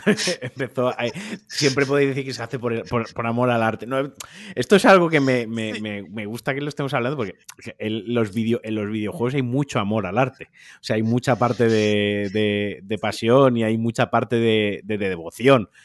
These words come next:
Speaker 1: más que de, de puro enriquecimiento, ¿no? Eh, que sí están las megacorps, obviamente, y los mega, los megagrupos
Speaker 2: Sí.
Speaker 1: empresariales, pero, pero, pero al final mucha gente que hace videojuegos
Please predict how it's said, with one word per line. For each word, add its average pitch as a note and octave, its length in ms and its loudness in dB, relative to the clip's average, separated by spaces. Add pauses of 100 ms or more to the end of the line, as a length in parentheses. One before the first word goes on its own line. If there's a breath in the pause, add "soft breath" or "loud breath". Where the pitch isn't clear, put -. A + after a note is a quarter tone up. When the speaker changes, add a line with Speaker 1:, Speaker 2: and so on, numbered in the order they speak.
(220 loud breath)
Speaker 1:
más G#2+ 280 -2
que A2+ 140 0
de, G#2+ 280 2
de G#2+ 100 0
puro B2 280 4
enriquecimiento, A2 840 0
¿no? A2+ 220 -4
Eh, F#2 920 -8
que F#2 140 -14
sí G#2 160 -8
están A2 380 -6
las A2 180 -4
megacorps, A#2 720 2 (120)
obviamente, G#2+ 580 -2
y G#2+ 40 -6
los G2 220 -6
mega, G2 500 -6 (280 loud breath)
los A2 180 0
megagrupos G#2+ 680 0
Speaker 2:
Sí. A#2 60 0
Speaker 1:
empresariales, A2 520 -4
pero, G2 240 -4
pero, F#2 260 -16
pero F#2 140 -12
al F2+ 80 -12
final G2 240 -8
mucha G#2 300 -8
gente G#2 280 -10
que G#2+ 80 -6
hace G#2 140 -8
videojuegos G2 640 -4